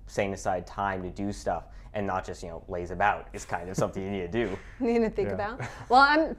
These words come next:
Speaker 2: I'm interested, um, in talking about the International Baccalaureate program at Columbia River. Would you have,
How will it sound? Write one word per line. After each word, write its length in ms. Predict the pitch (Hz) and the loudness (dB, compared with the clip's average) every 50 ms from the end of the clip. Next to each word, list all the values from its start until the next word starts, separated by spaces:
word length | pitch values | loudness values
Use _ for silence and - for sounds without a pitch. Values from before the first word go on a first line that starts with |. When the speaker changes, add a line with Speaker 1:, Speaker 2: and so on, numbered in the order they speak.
| - - - | -10 -2 2
Speaker 2:
I'm 120 | 247 294 | 4 4
interested, 580 | 320 330 311 - 320 - - 294 262 240 233 196 | 6 4 4 2 -2 0 4 4 4 6 4 4
um, 420 | - 202 208 202 190 196 190 175 | 2 2 2 2 0 -2 -4 -6
in 100 | 185 208 | -6 -6
talking 220 | 214 226 254 247 247 | -6 -4 -2 0 0
about 200 | 233 214 208 214 | 0 0 0 0
the 380 | 214 202 190 190 185 180 175 - - | 0 0 0 0 0 -2 -2 -4 -4
International 480 | - 214 208 202 226 254 - - 233 202 | -4 -2 -2 -2 -4 -6 -6 -6 -4 0
Baccalaureate 580 | 208 190 185 - 185 190 190 180 190 185 - - | 0 0 0 -2 -2 -2 0 0 -2 -2 -4 -4
program 480 | - 202 196 185 196 196 180 175 - | -4 -4 -4 -2 -4 -4 -4 -6 -6
at 140 | - 190 202 | -8 -10 -10
Columbia 340 | - - 208 202 190 190 190 | -8 -6 -4 -4 -2 -2 -2
River. 320 | 190 190 190 190 190 180 180 | -2 -2 -2 -2 -2 -2 2
Would 200 | 208 214 208 - | 2 0 2 2
you 140 | 269 294 302 | 2 0 0
have, 560 | 294 277 269 247 240 247 247 247 247 247 - | 0 0 -2 0 2 4 4 4 2 2 -2